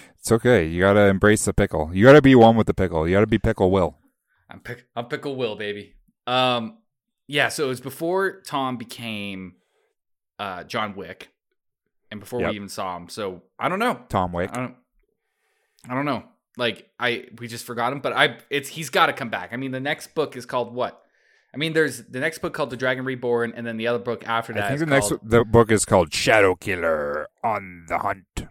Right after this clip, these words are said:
Speaker 2: Yeah, starring Steven Seagal.
Speaker 1: Oh man, Steven Seagal is Shadow Killer.
Speaker 2: <laughs>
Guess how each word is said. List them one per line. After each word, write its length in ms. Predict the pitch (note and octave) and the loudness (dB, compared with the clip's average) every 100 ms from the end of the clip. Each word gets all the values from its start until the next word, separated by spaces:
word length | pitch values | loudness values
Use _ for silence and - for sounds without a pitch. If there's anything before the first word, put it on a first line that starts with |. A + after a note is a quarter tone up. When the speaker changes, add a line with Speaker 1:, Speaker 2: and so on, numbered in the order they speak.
| _ _ _ - | _ _ _ -8
Speaker 2:
Yeah, 240 | B2 - - | -8 -8 -12
starring 360 | - C#3 B2+ | -6 -4 -4
Steven 300 | A#2 C3+ A#2+ | -6 -10 -12
Seagal. 400 | G#2+ A2 G#2 E2 _ _ _ _ _ _ _ - - - | -12 -8 -8 -8 _ _ _ _ _ _ _ -14 -12 -10
Speaker 1:
Oh 300 | F#2 E2+ D#2 | -10 -10 -12
man, 400 | D#2+ E2 E2 D#2+ | -12 -10 -10 -8
Steven 320 | - C#3 B2 | -4 -4 -4
Seagal 420 | A#2 G2+ F#2+ G2+ | -6 -2 -2 -2
is 60 | G2 | -4
Shadow 280 | G2+ E2+ F#2+ | -4 -4 -4
Killer. 340 | G2+ G#2 C3+ | -4 -6 -6
Speaker 2:
<laughs> 40 | - | -8